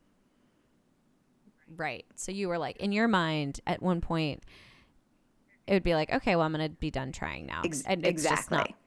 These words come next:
Speaker 1: yeah.
Speaker 2: Exactly.
Speaker 1: Okay.
Speaker 2: Um, and even while I was taking those classes, I, I was like, "I'm just gonna quit." And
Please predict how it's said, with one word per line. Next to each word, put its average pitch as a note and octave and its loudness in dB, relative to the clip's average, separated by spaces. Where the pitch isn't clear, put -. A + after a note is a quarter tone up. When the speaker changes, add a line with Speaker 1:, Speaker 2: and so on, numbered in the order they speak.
Speaker 1:
yeah. E3+ -2
Speaker 2:
Exactly. - -2
Speaker 1:
Okay. - -8
Speaker 2:
Um, E3 2
and A3+ 4
even C4 2
while B3+ 2
I B3+ 2
was B3 -2
taking G#3+ 0
those G3+ 0
classes, D#3+ 0
I, D3+ 2
I - 0
was C#3+ -4
like, D3+ 0
"I'm A3+ 2
just A3 -2
gonna G3 0
quit." E3+ -2
And D3+ -4